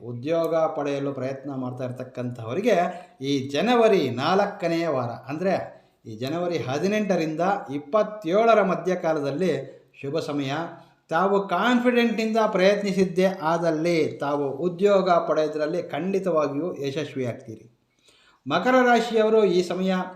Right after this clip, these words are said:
ಲಕ್ಷ್ಮೀ ಪೂಜೆ ಮತ್ತು ಲಕ್ಷ್ಮೀ ಅಷ್ಟೋತ್ತರಗಳನ್ನು ಪಠಿಸೋದ್ರಿಂದ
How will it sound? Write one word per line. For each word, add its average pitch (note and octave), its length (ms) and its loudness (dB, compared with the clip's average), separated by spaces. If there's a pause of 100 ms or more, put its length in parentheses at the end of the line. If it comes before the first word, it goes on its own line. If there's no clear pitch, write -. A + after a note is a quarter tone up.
(560)
ಲಕ್ಷ್ಮೀ F3+ 440 0
ಪೂಜೆ C#3+ 760 -4 (200)
ಮತ್ತು E3+ 320 -4 (440)
ಲಕ್ಷ್ಮೀ F3 440 -2
ಅಷ್ಟೋತ್ತರಗಳನ್ನು F3+ 1300 0
ಪಠಿಸೋದ್ರಿಂದ A#2+ 640 -6